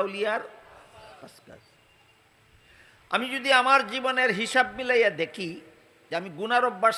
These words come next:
ছেড়ে দিয়েছি, আমি কোনো ফরজ লঙ্ঘন করি না, আমি কোনো ওয়াজিব লঙ্ঘন করি না, আমি সুন্নতে মুআক্কাদা নিয়মিত আমল করি, তাহলে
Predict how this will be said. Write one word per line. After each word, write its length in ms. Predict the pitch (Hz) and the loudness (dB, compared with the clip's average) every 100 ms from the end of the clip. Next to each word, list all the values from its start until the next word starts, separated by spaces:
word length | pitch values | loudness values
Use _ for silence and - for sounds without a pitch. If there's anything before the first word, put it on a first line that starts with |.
| - | -2
ছেড়ে 240 | 220 208 165 | -4 -2 -4
দিয়েছি, 320 | 151 147 - - _ _ _ - - - _ _ _ _ _ _ _ _ _ 143 | -8 -10 -14 -20 _ _ _ -20 -20 -20 _ _ _ _ _ _ _ _ _ -10
আমি 140 | 208 220 | -8 -8
কোনো 140 | 247 262 - | -6 -6 -2
ফরজ 340 | 185 220 262 262 269 | 2 4 4 2 -2
লঙ্ঘন 360 | 262 240 220 196 185 | -2 -2 -2 -2 -6
করি 180 | 180 160 | -4 -2
না, 80 | 151 170 165 | 0 2 2
আমি 140 | 190 208 | -2 -4
কোনো 140 | 208 190 | -4 0
ওয়াজিব 300 | 175 160 175 175 | 0 0 -4 -4
লঙ্ঘন 280 | 190 185 160 123 | -6 -4 -8 -8
করি 160 | 120 143 | -14 -16
না, 60 | - - _ _ _ _ _ _ _ _ _ _ - _ _ _ _ _ | -20 -20 _ _ _ _ _ _ _ _ _ _ -20 _ _ _ _ _
আমি 180 | 196 277 262 - | -2 0 -2 -4
সুন্নতে 540 | 294 294 285 269 262 240 220 | -6 -6 -2 0 0 -2 0
মুআক্কাদা 600 | 214 196 - 196 175 226 226 | 0 0 -2 -4 2 2 2
নিয়মিত 480 | 233 226 196 185 175 156 - | -2 -2 -2 -4 -2 -2 -2
আমল 220 | 170 196 185 - | -2 -2 -2 -4
করি, 200 | 151 - - - _ _ _ _ _ _ _ _ _ _ _ _ _ _ | -10 -10 -20 -20 _ _ _ _ _ _ _ _ _ _ _ _ _ _
তাহলে 220 | - | -20